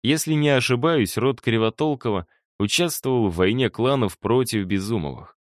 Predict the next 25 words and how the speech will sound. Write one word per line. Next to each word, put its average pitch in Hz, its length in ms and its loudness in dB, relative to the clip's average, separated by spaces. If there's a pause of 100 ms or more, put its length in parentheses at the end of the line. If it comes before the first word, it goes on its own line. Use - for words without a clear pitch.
(320)
Могло 110 460 0
ли 170 100 0
за 131 160 2
этим 120 340 0
вызовом 101 540 -2
крыться 113 540 -6 (280)
что-то 135 380 -4
большее, 107 720 0
чем 78 260 -6
просто 110 460 -2
жажда 95 460 -2
мести 92 500 -2
за 85 160 -2
унижение? 78 760 -8 (540)
Дуэль, 160 580 0 (260)
которая 147 420 0
может 127 420 -2
закончиться 98 760 -2
смертью. 87 800 -6 (580)
Прежде 170 380 0
чем 147 240 0
бросать 139 400 0
такой 127 260 0
серьёзный 120 540 0
вызов, 127 440 0